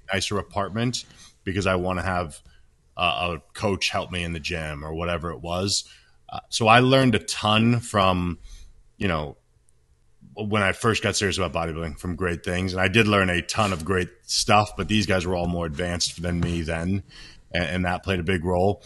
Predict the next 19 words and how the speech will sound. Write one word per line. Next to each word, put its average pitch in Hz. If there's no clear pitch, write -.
I 113
do 147
like 180
walking 120
around 113
the 117
gym 110
and 104
just 101
watching, 92
though. -
Like, 82
I 101
see -
a 143
lot 110
of -
stuff 120
sometimes, 92